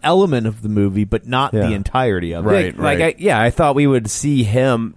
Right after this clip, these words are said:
Speaker 2: In fact, I've even seen, like, you know, well, well, I guess it's promo posters and stuff like that, and you see him, like, f-, shot from the side w-, on a laptop. So I, I
Speaker 3: Oh.
Speaker 2: assumed that this was going, at a certain point, this was going to be, like,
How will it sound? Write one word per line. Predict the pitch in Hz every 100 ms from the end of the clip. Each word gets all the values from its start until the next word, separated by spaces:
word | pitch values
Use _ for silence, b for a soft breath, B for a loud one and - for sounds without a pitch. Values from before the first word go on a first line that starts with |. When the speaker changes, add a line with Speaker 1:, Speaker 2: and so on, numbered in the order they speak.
| -
Speaker 2:
In | 131
fact, | 156 139
I've | 123
even | 139 127 120
seen, | 135 120
like, | 107 87 - -
you | 117
know, | 104 85 80
well, | - 107 123 117 110 - - _
well, | 98
I | 92 90
guess | 90
it's | 92 85
promo | - 135 147
posters | 85 90 82 87
and | 85
stuff | 82 90
like | 90
that, | 85 b b b b b _
and | 131 120
you |
see | - 135
him, | 127 117 107
like, | 101 95 - - b b
f-, | - -
shot | 165 123
from | 135
the | 107
side | - 131 123 110
w-, | 90 -
on | 113 110
a | 98
laptop. | 104 135 165 117 87 87 - -
So | - 135
I, | 120
I | 131 135 127 131
Speaker 3:
Oh. |
Speaker 2:
assumed | 113 104 101 214 214 110 110 113
that | 120 107
this | 127 120
was | 117
going, | 107 104 104
at | 107
a | 104
certain | 135 95
point, | 110 170 107
this | 104
was | 92
going | 98 92
to | 92
be, | 90 90
like, | 85 82